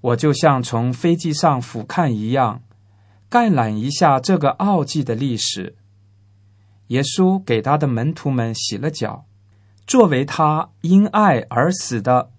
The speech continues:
仆人式服务的预象。他预言了犹达斯的出卖。犹达斯离开了，那时正是黑夜。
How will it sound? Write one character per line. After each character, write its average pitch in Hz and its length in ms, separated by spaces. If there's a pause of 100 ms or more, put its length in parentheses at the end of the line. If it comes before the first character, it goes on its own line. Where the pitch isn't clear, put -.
(140)
仆 123 360
人 127 220
式 165 300
服 120 360
务 180 100
的 110 140
预 120 220
象。 113 400 (1000)
他 123 240
预 135 200
言 110 200
了 120 380
犹 127 180
达 165 200
斯 196 180
的 180 140
出 120 240
卖。 110 340 (880)
犹 113 160
达 107 160
斯 113 300
离 104 180
开 131 300
了， 117 240 (640)
那 208 160
时 131 360
正 156 240
是 127 200
黑 135 240
夜。 131 300